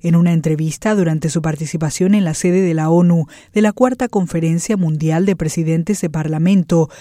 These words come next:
habló de los obstáculos que aún afrontan las mujeres de su país para acceder a los escaños del poder.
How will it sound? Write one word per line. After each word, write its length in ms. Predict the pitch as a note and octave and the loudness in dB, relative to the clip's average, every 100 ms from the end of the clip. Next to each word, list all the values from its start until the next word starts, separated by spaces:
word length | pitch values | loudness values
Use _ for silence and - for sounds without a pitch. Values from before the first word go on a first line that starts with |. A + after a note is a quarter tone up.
| - | -16
habló 400 | - E3 D#3 D#3+ | -6 -4 0 0
de 120 | F#3+ F#3 | 2 0
los 200 | D#3 E3+ | -2 -6
obstáculos 760 | - - G#3 F#3+ F#3 E3+ - - - | -8 -4 -2 2 2 2 -2 -10 -12
que 100 | - | -2
aún 220 | A#3+ C4 | 2 2
afrontan 580 | A#3 E3 F#3 G#3 G#3 E3+ | 2 0 0 2 0 -2
las 200 | D#3+ - | -2 -4
mujeres 520 | E3 C#3+ A3 A3 D#3+ - | -4 -4 -2 -2 -2 -4
de 80 | |
su 120 | D3 D3+ | -6 -4
país 460 | E3 F#3 F#3+ - - - | 0 2 2 0 -10 -8
para 160 | F3+ G3 | -2 -2
acceder 560 | G3+ F#3 E3 E3 D#3+ E3+ | -2 -4 -2 0 -2 -4
a 100 | F#3 | -2
los 200 | G3 - | -2 -2
escaños 520 | F#3+ - E3 D#3 D3+ | -6 -2 -2 0 -2
del 140 | E3 D#3 | -4 -4
poder. 720 | E3+ E3+ F3 D#3 F3 E3+ | -2 0 0 -2 -8 -16